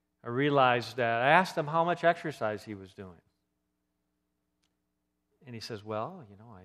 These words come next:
I mow the lawn." You know, he's retired. You know, he, he stays active. And I, and I, and I commended him for that.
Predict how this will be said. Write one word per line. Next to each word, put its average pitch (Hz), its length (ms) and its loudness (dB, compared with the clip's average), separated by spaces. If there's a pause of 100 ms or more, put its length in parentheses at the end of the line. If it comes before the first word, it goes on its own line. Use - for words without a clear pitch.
(400)
I 98 120 -20
mow 87 160 -12
the 101 100 -8
lawn." 95 500 -10 (2500)
You 110 60 -20
know, 101 80 -20
he's 113 160 -18
retired. 92 540 -10 (960)
You 120 60 -20
know, 113 60 -20 (220)
he, 151 240 -10
he 190 80 -2
stays 233 300 4
active. 262 440 2 (480)
And 123 100 -10
I, 135 120 -2
and 151 140 0
I, 156 100 6 (160)
and 160 140 -2
I 165 100 6
commended 226 520 4
him 165 160 4
for 160 160 4
that. 135 240 6